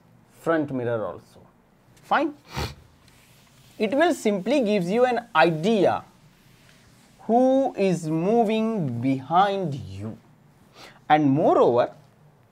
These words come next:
as a trick, if you are going back in a car, I mean reverse gear is working, don't look back. Look in both these mirrors,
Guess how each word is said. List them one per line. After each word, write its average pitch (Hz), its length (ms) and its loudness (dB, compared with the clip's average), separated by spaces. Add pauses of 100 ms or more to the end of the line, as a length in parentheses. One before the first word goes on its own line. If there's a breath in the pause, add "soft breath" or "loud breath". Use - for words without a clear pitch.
(100)
as 180 240 0
a 214 80 -2
trick, 190 340 -6
if 165 160 -4
you 202 180 4
are 202 120 10
going 170 400 0
back 143 320 4
in 131 120 -2
a 123 60 -6
car, 117 380 -2
I - 80 -8
mean 123 260 -2 (140)
reverse 139 640 -2
gear 123 180 -4
is 120 240 -8
working, 120 500 -4 (600 soft breath)
don't 214 320 2
look 233 160 -2 (180)
back. 127 400 0 (800 soft breath)
Look 226 240 2
in 220 180 4
both 175 320 8
these 190 280 0
mirrors, 139 500 2